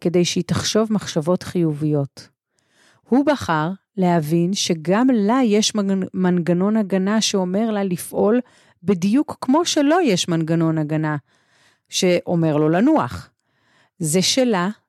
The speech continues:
והוא בוחר להיות אמפתי כלפי הדרך שלה, על ידי זה שבכל פעם שהיא תבקש ממנו לעשות משהו,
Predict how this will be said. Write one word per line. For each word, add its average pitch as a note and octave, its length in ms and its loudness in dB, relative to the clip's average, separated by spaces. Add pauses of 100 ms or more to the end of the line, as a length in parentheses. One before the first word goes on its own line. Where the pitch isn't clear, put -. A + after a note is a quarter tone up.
והוא E3+ 260 -2
בוחר G#3 360 0
להיות A3 300 2
אמפתי G#3+ 680 -2
כלפי G3+ 380 -2
הדרך G#3 540 0
שלה, D#3 280 -4 (340)
על F3 100 0
ידי F#3 440 2
זה D#3 240 2 (240)
שבכל E3 640 0
פעם D4+ 180 -2
שהיא A#3 220 0
תבקש G#3+ 480 0
ממנו A#3 240 0
לעשות F#3+ 540 0
משהו, G#3+ 520 0